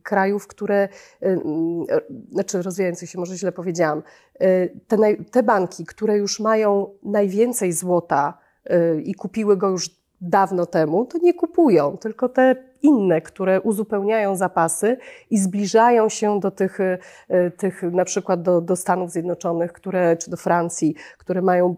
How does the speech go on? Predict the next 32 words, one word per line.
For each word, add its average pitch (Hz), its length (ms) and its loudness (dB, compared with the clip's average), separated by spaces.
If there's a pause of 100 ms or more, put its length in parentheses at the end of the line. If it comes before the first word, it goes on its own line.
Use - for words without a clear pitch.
(200)
już 190 320 -6
duże 180 240 -4
zasoby. 165 540 -6 (440)
I - 40 -20
to 208 100 0
nie 240 140 0
jest 247 160 -4
tak, 208 160 0
że 202 140 -4 (180)
wszystkie 254 500 -2
banki 147 340 -2
kupują. - 460 -6
Turcja, 208 600 -4
Chiny, 175 500 -4 (280)
e, 170 280 0
Polska 196 540 -2
to 180 120 -12
są 175 240 -8
w - 120 -20
tym 170 160 -8
momencie 165 400 -6
te, 170 300 -4 (300)
e, 175 220 0
banki 175 320 -2
centralne, 165 420 -8
które 165 160 -12
kupują 175 240 -8
najwięcej 165 360 -8
wo-, 170 120 -20 (100)
złota - 260 -8
na 175 120 -10
świecie. - 400 -16